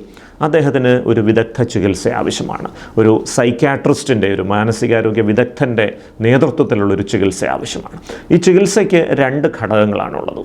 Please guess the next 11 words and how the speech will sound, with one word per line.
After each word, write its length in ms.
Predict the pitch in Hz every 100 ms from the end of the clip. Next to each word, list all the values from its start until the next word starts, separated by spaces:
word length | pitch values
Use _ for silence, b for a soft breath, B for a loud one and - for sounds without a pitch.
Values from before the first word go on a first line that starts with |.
| 127
ഒന്ന് 200 | 131 135 123
മരുന്നുകൾ 440 | 110 110 113 131 127
ഉപയോഗിച്ചുള്ള 500 | 107 113 107 107 104 104
ചികിത്സ, 280 | 101 107 - 151 214 B B 117
രണ്ട് 180 | 107 98
മനഃശാസ്ത്ര 560 | 98 101 - 104 104 98 -
ചികിത്സകൾ. 440 | - - - - - B B B B - 151
മരുന്നുകൾ 360 | 175 214 233 208
ഉപയോഗിച്ചുള്ള 420 | 185 180 180 160 147
ചികിത്സയ്ക്ക് 520 | 139 123 139 - 139 147 127
രണ്ട് 280 | 135 165